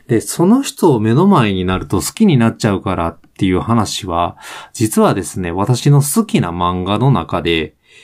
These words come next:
東京大学物語って漫画知ってます？<laughs> はい。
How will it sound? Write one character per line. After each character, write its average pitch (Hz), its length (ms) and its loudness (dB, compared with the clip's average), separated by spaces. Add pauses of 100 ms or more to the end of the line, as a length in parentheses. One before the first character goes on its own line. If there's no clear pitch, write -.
(280)
東 190 200 2
京 190 220 2
大 170 200 4
学 151 220 0
物 139 300 6
語 139 80 2
っ 143 100 0
て 85 720 -4
漫 90 240 -2
画 82 100 -4
知 - 100 -10
っ - 20 -20
て - 100 -6
ま 90 120 -2
す？ - 200 -8
<laughs> 92 80 -2 (3000)
は 90 260 -6
い。 80 160 -12